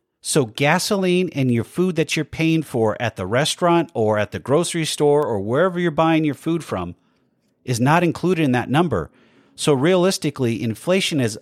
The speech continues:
much higher. And you can go to the Department of Labor Statistics website and you can see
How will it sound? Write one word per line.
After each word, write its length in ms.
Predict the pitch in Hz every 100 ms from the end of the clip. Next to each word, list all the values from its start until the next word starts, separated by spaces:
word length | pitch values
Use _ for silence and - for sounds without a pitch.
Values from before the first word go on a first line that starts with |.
| _
much 320 | 117 147 165
higher. 540 | - - 185 170 82 69 _ _ _ _ _ _ _ _ -
And 160 | 139 170
you 60 |
can 220 | - 185
go 260 | 127 156 185
to 80 | 175
the 100 | 135
Department 560 | 113 - 151 170 170
of 120 | 143 135
Labor 300 | 139 151 147
Statistics 640 | - - 160 - 131 -
website 580 | 120 170 - 113 107 104
and 160 | 113 123
you 120 | 165
can 180 | 147 113
see 380 | - 170 98